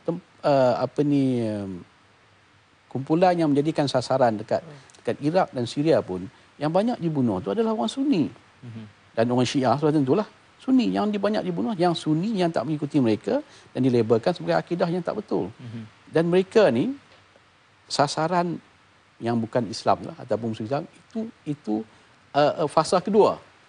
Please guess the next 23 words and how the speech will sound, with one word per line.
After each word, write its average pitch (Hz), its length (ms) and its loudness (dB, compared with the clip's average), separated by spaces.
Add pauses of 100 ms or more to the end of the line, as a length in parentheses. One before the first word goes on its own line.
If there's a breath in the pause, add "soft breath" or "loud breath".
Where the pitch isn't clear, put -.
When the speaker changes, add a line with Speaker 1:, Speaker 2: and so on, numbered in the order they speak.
(120)
Speaker 1:
Yang 135 240 0
fasa 185 480 2
pertama 202 560 -2
perlu 196 160 -2
dimurnikan, 190 800 0 (400)
perlu 151 80 -2
dibetulkan, 185 720 0 (560)
umat 156 400 0
Islam 170 480 0
yang 139 240 0
tak - 200 -2
mengikuti 147 560 -2
akidah 120 520 -4
mereka. - 360 -10 (120)
Itu 151 320 -8
yang 139 240 0 (120)
paling 196 320 -4
bahaya 95 440 -4
saya 87 160 -14
rasa, - 160 -18 (240 soft breath)
yang 110 160 -8
perlu 135 160 -2
dibetulkan. 113 640 -2